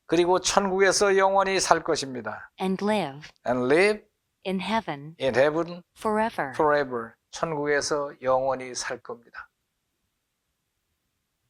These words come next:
Speaker 1: 지금 예수님이 당신의 문 앞에 서 계십니다.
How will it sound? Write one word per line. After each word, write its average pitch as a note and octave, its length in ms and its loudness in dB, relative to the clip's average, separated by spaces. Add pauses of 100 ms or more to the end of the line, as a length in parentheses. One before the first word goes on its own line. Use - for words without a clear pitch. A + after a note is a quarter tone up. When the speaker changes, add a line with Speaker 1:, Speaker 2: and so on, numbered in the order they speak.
(880)
Speaker 1:
지금 A#3 360 4
예수님이 G3+ 560 6
당신의 E3+ 400 6
문 D#3+ 220 2
앞에 E3+ 300 6
서 D#3+ 180 2
계십니다. C3 640 -4